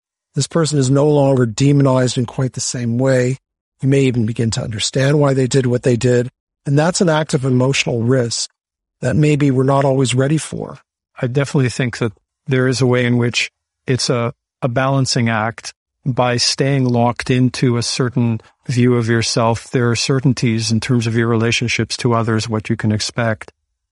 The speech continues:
Speaker 2: But if you step out of that, you may benefit in some ways by letting go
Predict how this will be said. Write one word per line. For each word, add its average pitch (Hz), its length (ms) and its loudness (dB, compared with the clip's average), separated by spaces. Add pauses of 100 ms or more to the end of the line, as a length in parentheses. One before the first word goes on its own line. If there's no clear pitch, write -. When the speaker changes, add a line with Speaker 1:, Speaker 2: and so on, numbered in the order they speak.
Speaker 2:
But 120 160 0
if 123 200 -4
you 113 120 2
step 123 320 -4
out 131 180 0
of 117 140 -4
that, 107 320 -2
you 120 100 2
may 120 300 2 (360)
benefit 131 720 -4 (240)
in 120 160 0
some 131 260 0
ways 113 220 -2
by 113 200 -2
letting 113 320 2
go 123 380 0